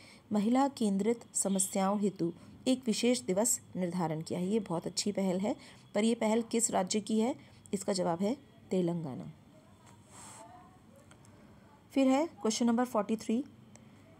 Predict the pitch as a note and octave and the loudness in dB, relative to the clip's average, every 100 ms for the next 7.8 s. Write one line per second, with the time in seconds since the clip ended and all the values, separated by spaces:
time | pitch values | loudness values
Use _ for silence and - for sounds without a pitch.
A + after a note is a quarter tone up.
0 | - A#3+ A#3 D#4 D#4 A#3 - G3+ G#3 B3 | 2 2 4 4 2 0 0 0 0 -4
1 | - G3+ - F#3+ F#3 A3+ G#3+ - F3+ G3+ | -4 0 2 4 4 2 0 2 2 2
2 | - G3+ F#3 - F#3 E3+ D#3+ A3+ A#3+ A#3 | 0 0 -2 -4 -4 -4 0 0 2 2
3 | A3+ F3+ F3 F#3 F3 F3 A#3 - - - | 0 -2 -4 -2 -2 -4 -4 -12 -20 -6
4 | B3 C4 G#3+ F#3+ F3+ F3 E3+ F3+ A3 - | 0 2 2 2 0 0 -2 -2 -4 -8
5 | - - - A#3+ C4 A#3 A#3+ A3 F3+ F3+ | -20 -10 2 4 4 2 -2 -2 -2 -2
6 | F3 F3+ E3+ E3+ D#3 E3 - G3 A#3 C#4+ | -2 -2 -2 -2 -4 -4 -4 -2 -4 -6
7 | - - - - - G3 G3 G#3+ | -14 -20 -20 -8 0 2 2 0